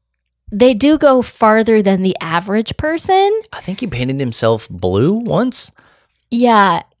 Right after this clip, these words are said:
Speaker 1: They just do fun things.
Speaker 2: Yeah.
Speaker 1: And they just really enjoy, they just really enjoy Halloween and costume. And, like, if they can dress up as,
Speaker 2: Yep.
Speaker 1: if they can dress up as a different character for a thing, they're just probably gonna do that.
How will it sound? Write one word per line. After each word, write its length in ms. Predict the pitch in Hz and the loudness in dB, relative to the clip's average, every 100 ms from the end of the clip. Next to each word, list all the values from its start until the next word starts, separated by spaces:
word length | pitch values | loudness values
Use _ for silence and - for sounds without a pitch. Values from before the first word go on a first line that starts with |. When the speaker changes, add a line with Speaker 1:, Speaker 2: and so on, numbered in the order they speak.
| - | -2
Speaker 1:
They 160 | 285 | 0
just 240 | 320 370 - | 2 -2 4
do 180 | 381 | 4
fun 420 | 370 - 294 277 254 | 4 2 2 2 0
things. 500 | 202 156 - 185 104 | -2 -4 -8 -6 0
Speaker 2:
Yeah. 280 | 95 78 80 | 0 0 -2
Speaker 1:
And 180 | 240 240 | 2 4
they 120 | 233 | 4
just 400 | 240 233 - - | 2 -2 -4 -6
really 440 | 240 247 240 226 | 0 2 2 -2
enjoy, 760 | 208 208 196 175 170 170 185 240 _ | -2 -2 0 2 2 0 -4 -10 _
they 100 | 269 | -6
just 200 | 302 302 | -6 -4
really 280 | 320 330 320 | -2 0 -2
enjoy 300 | 311 311 302 | 0 0 2
Halloween 560 | 269 285 269 262 277 | 2 0 0 -2 -2
and 180 | 233 220 | -4 -6
costume. 520 | 214 220 - 262 240 | -2 -2 -2 -2 -2
And, 140 | 220 202 | -2 -2
like, 200 | 190 190 | -4 -4
if 120 | - | -6
they 100 | 185 | -6
can 220 | - 185 | -2 -2
dress 260 | 180 208 - | 0 -2 0
up 200 | 285 - - | -2 -2 -4
as, 140 | 262 | -2
Speaker 2:
Yep. 140 | 233 - - - | -2 -4 -14 -10
Speaker 1:
if 120 | 208 | 0
they 120 | 240 | 0
can 160 | - 359 | 2 0
dress 280 | 262 277 269 | 2 2 0
up 180 | 254 | 0
as 120 | 240 226 | 0 -2
a 60 | |
different 380 | 208 185 185 185 | -2 -2 -4 -4
character 360 | 185 165 - 180 | -4 -4 -2 -4
for 160 | - | 0
a 80 | 202 | 0
thing, 200 | 202 240 | 2 2
they're 100 | 254 | 2
just 180 | 247 269 | 2 0
probably 420 | - 262 262 254 | 0 2 4 4
gonna 220 | 247 254 233 | 2 2 4
do 140 | 277 | 4
that. 320 | 359 98 - | 2 0 -10